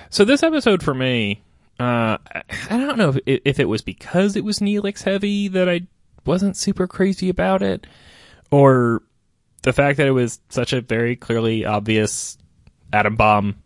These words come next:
metaphor. I'm halfway surprised that Jetrel didn't give, like, a weird spin on "I am become death, destroyer of worlds."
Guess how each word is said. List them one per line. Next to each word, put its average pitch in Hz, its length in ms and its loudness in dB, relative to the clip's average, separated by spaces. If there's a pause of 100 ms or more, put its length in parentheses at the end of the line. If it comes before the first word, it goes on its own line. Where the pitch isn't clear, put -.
(280)
metaphor. 131 480 0 (540)
I'm 131 100 2
halfway 156 360 0
surprised 110 800 -2
that 104 400 -2
Jetrel 113 580 -2
didn't 104 300 -6
give, 101 280 -2
like, 98 140 -4
a 101 160 -2
weird 104 540 -2
spin - 480 -2
on 98 340 0
"I 98 220 -4
am 95 160 -4
become 92 480 -4
death, 95 340 -2
destroyer 95 560 -2
of 85 140 -8
worlds." 92 600 -4